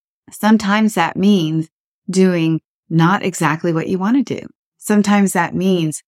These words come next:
going on video when you don't want to because it's best for your company. It is the best way to reach clients, even if you don't want to, because you have this company that you are running and building and growing.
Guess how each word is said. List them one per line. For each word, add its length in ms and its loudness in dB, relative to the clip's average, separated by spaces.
going 400 -2
on 160 0
video 560 2
when 120 -4
you 80 -2
don't 220 -2
want 240 -2
to 160 -2
because 320 -6
it's 320 -10
best 420 -4
for 220 -2
your 180 2
company. 680 -4
It 140 2
is 140 -2
the 200 -2
best 320 -4
way 140 -2
to 80 -4
reach 260 -4
clients, 560 -8
even 380 -2
if 240 -8
you 100 -2
don't 220 -6
want 220 -6
to, 200 -8
because 340 -2
you 100 2
have 140 0
this 200 -2
company 600 0
that 140 -4
you 200 2
are 120 0
running 500 -2
and 180 -2
building 400 -6
and 140 -6
growing. 460 -10